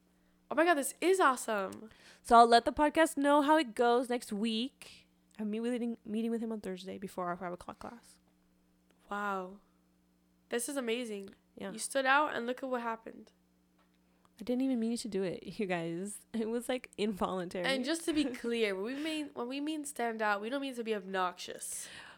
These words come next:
Speaker 2: Okay.
Speaker 1: We don't mean to be like,
Speaker 2: There's a
Speaker 1: Look
Speaker 2: fine
Speaker 1: at me,
Speaker 2: line.
Speaker 1: teacher. Look, like,
Speaker 2: <clears throat>
Speaker 1: teacher, what did you do this weekend? Oh my God, teacher, like, miss, like,
Speaker 2: Ugh.
Speaker 1: you don't even know. Like,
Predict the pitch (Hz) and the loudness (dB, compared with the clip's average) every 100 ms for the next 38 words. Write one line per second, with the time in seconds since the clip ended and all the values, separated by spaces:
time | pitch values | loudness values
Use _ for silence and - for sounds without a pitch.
0 | _ - 226 220 - 175 170 285 302 311 | _ -4 -2 -2 -4 -4 0 2 2 0
1 | 330 330 254 277 302 277 - 262 277 277 | 2 8 12 12 12 12 12 12 12 12
2 | 480 254 247 233 220 208 202 - 240 - | 12 12 12 12 12 10 6 4 0 -2
3 | 480 453 427 415 392 381 349 320 311 - | -2 -2 2 4 6 4 4 -2 -10 -4
4 | 320 339 381 427 392 349 302 359 262 240 | 2 4 6 6 4 2 0 0 2 4
5 | 370 392 339 330 392 523 381 302 330 339 | 4 6 4 4 2 0 0 2 2 2
6 | 294 254 202 190 - 339 320 247 - - | 0 0 -2 0 4 6 6 4 4 0
7 | - 330 - 359 247 214 302 294 294 - | 2 2 10 10 10 8 6 4 4 -6
8 | 294 311 330 254 - 302 320 226 254 247 | -4 -2 -2 -4 -8 -10 -6 0 4 4
9 | 254 247 208 339 415 440 359 302 294 302 | 2 -2 2 4 6 4 4 4 6 6
10 | 240 - | 4 0